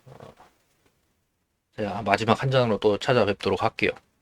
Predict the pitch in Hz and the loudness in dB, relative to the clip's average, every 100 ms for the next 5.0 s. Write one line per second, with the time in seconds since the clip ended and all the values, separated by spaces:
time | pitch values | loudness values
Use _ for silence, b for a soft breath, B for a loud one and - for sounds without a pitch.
0 | b b _ _ _ _ _ _ _ _ | b b _ _ _ _ _ _ _ _
1 | _ 143 147 139 135 139 135 131 120 113 | _ 2 6 6 4 2 2 2 0 -2
2 | B B _ _ _ _ _ _ _ _ | B B _ _ _ _ _ _ _ _
3 | _ - 110 110 113 110 110 - - 101 | _ -4 -2 -2 2 2 2 -2 0 0
4 | 110 101 95 104 107 104 95 92 98 | 0 0 0 2 4 4 0 -6 -8